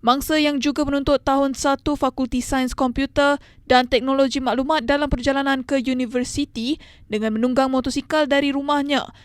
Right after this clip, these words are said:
di Taman Desa Jawi di Nibong Tebal. Bapa mangsa Jamaluddin Harun, lima puluh tahun, berkata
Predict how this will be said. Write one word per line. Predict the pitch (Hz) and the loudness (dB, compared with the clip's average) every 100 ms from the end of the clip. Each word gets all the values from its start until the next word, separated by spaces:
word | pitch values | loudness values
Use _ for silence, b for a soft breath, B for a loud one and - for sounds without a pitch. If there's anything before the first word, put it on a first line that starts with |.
| b - | b -4
di | 240 262 | -4 -2
Taman | - 269 277 277 220 | -2 -2 0 -2 -2
Desa | 262 262 - 262 220 | -2 -2 0 -2 2
Jawi | 262 269 262 226 | 2 2 0 -6
di | - 254 254 | -4 0 2
Nibong | 240 240 240 | 2 2 2
Tebal. | 262 240 78 - b b b b - | 2 2 0 -8 b b b b -2
Bapa | 214 240 | 0 2
mangsa | 285 294 - 320 | 2 0 0 2
Jamaluddin | 285 285 294 294 285 | 2 0 0 0 0
Harun, | 285 302 302 | 2 2 2
lima | 277 277 | 0 0
puluh | 285 | 0
tahun, | 285 285 285 | 2 2 0
berkata | - 262 254 277 330 | 0 0 2 2 2